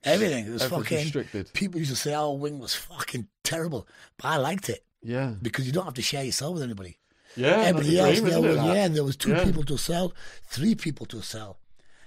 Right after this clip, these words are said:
Speaker 1: And they're sharing your razor, and
Speaker 2: And the
Speaker 1: they've
Speaker 2: low
Speaker 1: got aids,
Speaker 2: levels.
Speaker 1: and they've got aids, and they're sharing your razor and shit like that. You don't
Speaker 2: Yeah.
Speaker 1: fucking need that bullshit, man.
Speaker 2: Yeah, I had a cellmate I'd
Speaker 1: Like
Speaker 2: had
Speaker 1: Butzo, one guy,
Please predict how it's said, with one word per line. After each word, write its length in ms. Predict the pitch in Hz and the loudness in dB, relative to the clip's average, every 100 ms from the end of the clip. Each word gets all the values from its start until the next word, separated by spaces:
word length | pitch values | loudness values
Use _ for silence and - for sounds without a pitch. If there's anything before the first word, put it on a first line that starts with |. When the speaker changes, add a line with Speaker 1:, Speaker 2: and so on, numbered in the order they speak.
| - | -14
Speaker 1:
And 120 | 120 | -6
they're 60 | 117 | -2
sharing 420 | - 147 139 131 | 0 0 -2 -2
your 160 | 120 113 | -2 -2
razor, 360 | 143 156 151 170 | 0 2 2 2
and 200 | 143 120 | 0 -2
Speaker 2:
And 80 | 110 | -2
the 40 | |
Speaker 1:
they've 80 | 120 | 0
Speaker 2:
low 180 | 123 - | 2 4
Speaker 1:
got 80 | |
aids, 280 | 180 196 165 | 6 6 4
Speaker 2:
levels. 220 | - - - - - | -2 -10 -20 -14 -4
Speaker 1:
and 100 | 123 | -2
they've 120 | 113 | 0
got 160 | 127 156 | 0 2
aids, 320 | 156 170 151 | 2 4 0
and 80 | 120 | -2
they're 60 | 113 | -2
sharing 340 | - 147 131 | 0 0 0
your 120 | 123 | -2
razor 360 | 131 156 143 151 | 0 2 2 0
and 120 | 127 | 0
shit 260 | - - 190 | 0 0 0
like 180 | 156 | 0
that. 260 | 180 190 180 | 2 2 0
You 80 | 123 | -2
don't 80 | 107 | 2
Speaker 2:
Yeah. 240 | 107 113 113 | 2 2 0
Speaker 1:
fucking 160 | 101 | -4
need 100 | 110 | -8
that 140 | 101 90 | -12 -14
bullshit, 340 | 95 - 107 | -12 -10 -12
man. 140 | 104 135 _ | -16 -20 _
Speaker 2:
Yeah, 140 | - 113 | -2 0
I 20 | |
had 80 | 131 | 0
a 40 | |
cellmate 340 | - 127 107 101 | 0 -2 -2 -2
I'd 80 | 101 | 0
Speaker 1:
Like 160 | 147 135 | 0 2
Speaker 2:
had 80 | |
Speaker 1:
Butzo, 480 | 202 233 - 143 127 _ _ _ - | 2 2 0 -4 -4 _ _ _ -8
one 260 | 117 185 | -2 0
guy, 300 | 139 123 120 | 2 2 0